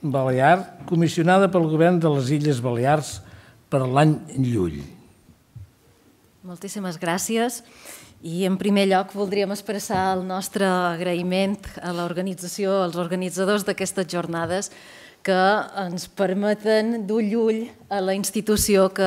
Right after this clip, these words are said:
Speaker 2: ens aixopluga a tots com a investigadors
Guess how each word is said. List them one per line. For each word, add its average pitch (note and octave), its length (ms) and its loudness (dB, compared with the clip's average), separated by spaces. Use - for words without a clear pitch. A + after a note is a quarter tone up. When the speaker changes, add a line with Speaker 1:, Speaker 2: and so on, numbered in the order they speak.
Speaker 2:
ens F#3 160 0
aixopluga G3 640 4
a F#3+ 80 2
tots F3+ 320 0
com E3+ 240 0
a D#3 120 0
investigadors E3+ 840 -2